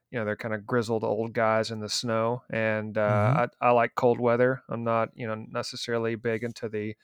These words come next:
Speaker 1: the hot weather, so I like cold weather, and I, I'm getting older. I thought, "Yeah, I can, <laughs> I can align with that."
Speaker 2: <laughs>
Speaker 1: Um, so the, the main takeaway, and I, and I don't wanna rehash everything with that, with, with just Space Marines in general, but
Speaker 2: Mm-hmm.
Speaker 1: the big thing that I like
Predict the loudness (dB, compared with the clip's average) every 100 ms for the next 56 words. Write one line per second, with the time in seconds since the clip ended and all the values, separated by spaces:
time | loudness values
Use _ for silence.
0 | _ _ 0 2 4 4 4 4 4 2
1 | 4 4 6 6 4 4 4 6 8 8
2 | 6 6 2 -2 -4 -6 -2 0 0 2
3 | 4 6 4 2 -2 _ -4 2 4 4
4 | 6 8 8 6 4 2 -4 -2 2 4
5 | 6 6 6 2 0 4 4 4 -6 -16
6 | -12 0 4 4 4 0 -6 -20 _ _
7 | _ _ -6 8 12 12 8 0 _ _
8 | -20 -2 6 8 10 6 2 2 4 4
9 | 2 4 6 6 4 4 4 4 4 2
10 | 2 2 2 4 2 0 0 -2 -2 -2
11 | 0 2 2 -2 -6 -8 -8 -6 -6 -6
12 | -4 0 -2 -2 -6 -6 -6 -8 -6 -4
13 | -2 0 2 4 4 0 -2 -8 -2 4
14 | 4 6 4 6 6 6 6 4 2 -2